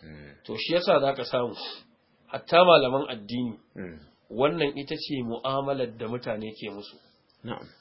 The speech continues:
Speaker 2: Yayin da Allah maɗaukakin sarki ya umarni ya ce a girmama malamai,
Speaker 1: Hmm.
Speaker 2: to ko dai a zo wa malaman ta ƙofar jafa'i.
Speaker 1: Na'am.
Speaker 2: Jafa'in ne yake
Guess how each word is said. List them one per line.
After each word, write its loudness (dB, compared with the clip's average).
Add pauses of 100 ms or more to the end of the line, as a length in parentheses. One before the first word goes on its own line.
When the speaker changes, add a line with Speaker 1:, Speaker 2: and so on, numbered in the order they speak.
(180)
Speaker 2:
Yayin 0
da 2
Allah 2
maɗaukakin -6
sarki -8
ya -2
umarni -6
ya -4
ce -8
a -8
girmama -6
malamai, -6 (100)
Speaker 1:
Hmm. -10 (380)
Speaker 2:
to -6
ko 0
dai 2
a 0
zo -2
wa 2
malaman -4
ta -10
ƙofar -10
jafa'i. -8 (320)
Speaker 1:
Na'am. -12 (400)
Speaker 2:
Jafa'in -2
ne 0
yake -6